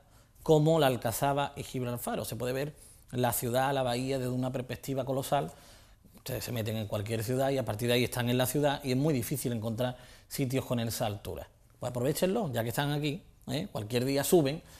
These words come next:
y especialmente conocen el monumento. Y si es en feria, pues también tienen esa opción. La red de museos ha crecido muchísimo. Vamos a poner algunos ejemplos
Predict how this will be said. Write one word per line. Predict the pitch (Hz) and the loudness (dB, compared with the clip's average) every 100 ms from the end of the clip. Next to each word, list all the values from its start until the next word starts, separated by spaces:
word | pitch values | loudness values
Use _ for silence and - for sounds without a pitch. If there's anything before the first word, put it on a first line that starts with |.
| - - | -20 -8
y | - 127 | 0 2
especialmente | 123 123 127 135 135 135 | 2 0 2 2 2 2
conocen | 135 127 123 127 | 2 2 2 0
el | 120 | 0
monumento. | 120 117 110 113 | 0 0 -2 0
Y | |
si | 180 | 0
es | 175 | 2
en | 160 | 0
feria, | 156 175 190 - | 0 0 0 -4
pues | 120 - | -10 -8
también | 117 160 143 | 0 4 4
tienen | 131 123 113 | 2 0 -2
esa | 110 107 | -4 -6
opción. | 104 123 87 - - - - - - - | -8 -8 -8 -10 -18 -18 -18 -18 -18 2
La | 165 160 | 10 12
red | 233 | 12
de | 175 | 10
museos | 269 185 151 131 | 6 6 6 6
ha | 175 | 6
crecido | 226 - 247 247 | 4 4 4 4
muchísimo. | 175 - 208 - 123 110 | 4 6 6 6 2 0
Vamos | 165 226 214 | 0 0 2
a | |
poner | 208 208 202 | 2 2 2
algunos | 175 156 185 165 | 0 2 4 4
ejemplos | 165 165 170 160 | 4 4 4 2